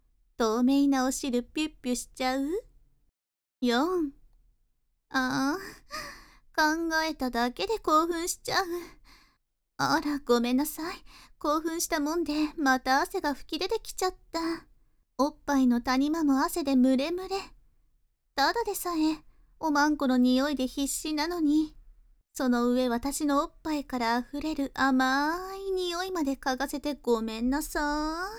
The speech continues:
い。<laughs>三、愛液の甘酸っぱい匂いと、おっぱいからあふれ出すミルクの甘い匂いで挟み撃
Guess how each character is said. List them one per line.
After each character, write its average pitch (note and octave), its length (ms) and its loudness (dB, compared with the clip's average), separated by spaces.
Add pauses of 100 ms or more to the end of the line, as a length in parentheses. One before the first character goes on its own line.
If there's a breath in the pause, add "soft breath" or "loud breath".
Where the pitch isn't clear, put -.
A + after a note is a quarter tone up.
い。 C#5 120 -20 (460)
<laughs> - 1800 -16
三、 D4+ 580 0 (560)
愛 D#4+ 280 2
液 D4+ 200 -2
の C#4+ 160 4
甘 D#4+ 240 2
酸 F4 140 0
っ F4 40 -12 (200)
ぱ F4+ 160 6
い G4+ 100 -4
匂 F4 300 0
い F4 120 -4
と、 C#4+ 360 -2 (440)
お D4+ 120 0
っ D4 120 -12
ぱ C4 140 4
い B3+ 80 2
か B3 80 -4
ら A#3+ 140 2
あ A#3+ 80 0
ふ C4+ 80 -4
れ C#4 100 0
出 C#4 100 -2
す B3+ 200 2
ミ C4+ 120 4
ル D#4 120 0
ク C#4 120 0
の B3 240 2
甘 A#3+ 640 2
い F#4 120 -4
匂 F4 380 -2
い D#4+ 100 -2
で B3 160 0
挟 C4+ 480 0
み F4+ 200 -2
撃 D4+ 100 -2